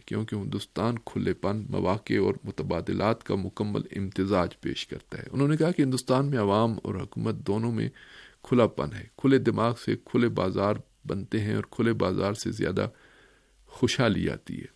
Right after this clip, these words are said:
یہ اصول ہندوستان اور امریکہ دونوں قبول کرتے ہیں۔ وزیر اعظم نے کہا کہ گزشتہ چھ برسوں میں ہم نے اپنی معیشت کو زیادہ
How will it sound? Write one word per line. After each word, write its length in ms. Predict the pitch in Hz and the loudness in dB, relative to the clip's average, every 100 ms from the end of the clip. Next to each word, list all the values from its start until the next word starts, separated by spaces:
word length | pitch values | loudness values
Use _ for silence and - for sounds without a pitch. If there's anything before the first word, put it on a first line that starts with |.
| _ - | _ 4
یہ 160 | 147 | 6
اصول 480 | 135 - 143 143 131 - _ _ _ _ 107 | 8 6 6 6 2 -6 _ _ _ _ -2
ہندوستان 640 | 104 104 - 95 113 117 | 0 0 0 2 2 2
اور 100 | 104 | 2
امریکہ 340 | 98 107 117 | 0 0 0
دونوں 320 | 110 120 156 139 | 2 4 4 2
قبول 280 | - - | -2 -4
کرتے 360 | 90 - - - | -4 -6 -6 -8
ہیں۔ 360 | - - _ 110 | -8 -16 _ -2
وزیر 200 | 127 139 | 4 6
اعظم 240 | 139 156 | 6 4
نے 100 | 151 | 2
کہا 140 | 147 | 2
کہ 140 | 175 139 | 2 0
گزشتہ 380 | 113 110 - 110 | 2 0 0 -2
چھ 180 | - | 0
برسوں 380 | 156 175 104 113 | 0 2 0 -2
میں 100 | 131 | 0
ہم 120 | 101 | 0
نے 80 | 104 | -2
اپنی 220 | 98 - | -2 -2
معیشت 420 | 104 95 101 - - | -2 -2 0 -4 -2
کو 100 | 104 | 0
زیادہ 320 | 98 98 | 2 2